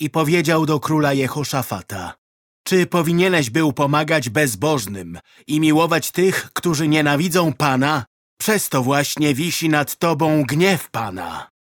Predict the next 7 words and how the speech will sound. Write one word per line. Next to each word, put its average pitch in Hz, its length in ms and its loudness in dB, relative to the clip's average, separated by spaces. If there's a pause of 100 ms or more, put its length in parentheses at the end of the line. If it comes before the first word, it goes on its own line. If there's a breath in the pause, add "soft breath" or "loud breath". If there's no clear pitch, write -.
(160)
Znalazły 147 680 0
się 147 140 -2
jednak 139 500 0
dobre 135 380 0
czyny 143 320 0
w - 60 -12
tobie, 135 480 0